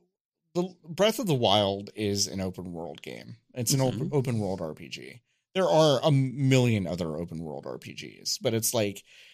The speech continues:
Speaker 1: what you get out of a roguelite may differ from what someone gets out of Hades. Like, I don't really like a lot of roguelites
Speaker 2: Mm,
Speaker 1: because,
Speaker 2: yeah.
Speaker 1: 'cause the, the general loop of that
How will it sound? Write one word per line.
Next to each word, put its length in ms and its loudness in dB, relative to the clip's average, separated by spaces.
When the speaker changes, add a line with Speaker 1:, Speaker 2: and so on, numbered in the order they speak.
Speaker 1:
what 180 0
you 140 0
get 360 6
out 140 2
of 120 2
a 20 0
roguelite 1080 0
may 420 -2
differ 500 -4
from 240 -6
what 240 -4
someone 260 -4
gets 240 -8
out 140 -4
of 100 -10
Hades. 600 -10
Like, 140 -8
I 80 -2
don't 160 -2
really 220 2
like 480 0
a 40 -4
lot 200 0
of 80 -6
roguelites 640 0
Speaker 2:
Mm, 20 0
Speaker 1:
because, 400 -2
Speaker 2:
yeah. 320 4
Speaker 1:
'cause 340 0
the, 300 4
the 120 2
general 480 4
loop 420 2
of 240 0
that 380 -2